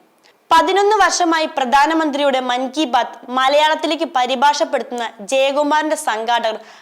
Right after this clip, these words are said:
അന്ന് മോദിക്ക് പരിചയപ്പെടുത്തുകയും ചെയ്തു. നല്ല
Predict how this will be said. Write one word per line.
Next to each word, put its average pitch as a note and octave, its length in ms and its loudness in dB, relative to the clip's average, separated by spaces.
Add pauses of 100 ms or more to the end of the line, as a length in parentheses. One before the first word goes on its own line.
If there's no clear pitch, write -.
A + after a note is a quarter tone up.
(220)
അന്ന് D#4+ 160 2 (100)
മോദിക്ക് B3+ 380 0 (100)
പരിചയപ്പെടുത്തുകയും A#3 920 -4
ചെയ്തു. E3+ 180 -8 (640)
നല്ല F4+ 200 2